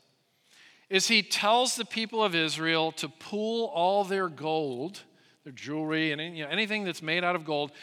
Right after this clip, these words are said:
together in one central place, and then they, they put fire under the gold to melt it, and then Aaron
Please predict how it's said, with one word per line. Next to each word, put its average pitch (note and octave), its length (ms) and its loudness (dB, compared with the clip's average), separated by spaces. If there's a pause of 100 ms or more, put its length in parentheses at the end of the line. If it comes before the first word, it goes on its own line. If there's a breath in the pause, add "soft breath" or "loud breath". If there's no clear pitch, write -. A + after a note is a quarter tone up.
(120 loud breath)
together E3 520 4
in D#3+ 240 -2
one F#3 280 2
central G3+ 480 -2
place, D3 420 -2 (320 loud breath)
and F3 160 2
then F#3 140 4
they, F3+ 180 6
they D#3+ 160 0
put D#3+ 240 -6
fire G3 420 8
under A3+ 220 4
the A3+ 100 2
gold D#3+ 500 2
to E3 120 -4
melt F#3 520 4
it, C#3 220 -4
and D#3+ 160 -2
then D#3+ 180 -2
Aaron E3 540 2